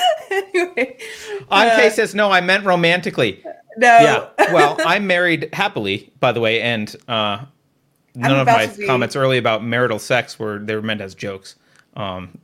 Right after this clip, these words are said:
Speaker 2: so if you're gonna, you should, you should
Speaker 1: What?
Speaker 2: have a happy sexual relationship in your marriage. Um, but yes,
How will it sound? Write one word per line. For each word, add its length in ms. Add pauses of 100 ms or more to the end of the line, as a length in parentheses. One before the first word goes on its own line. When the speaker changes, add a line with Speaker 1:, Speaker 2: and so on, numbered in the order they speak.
(140)
Speaker 2:
so 340 (580)
if 160
you're 120
gonna, 280 (360)
you 80
should, 200
you 120
should 80
Speaker 1:
What? 100
Speaker 2:
have 260 (480)
a 60
happy 480
sexual 340
relationship 380
in 80
your 100
marriage. 260 (460)
Um, 500
but 140
yes, 440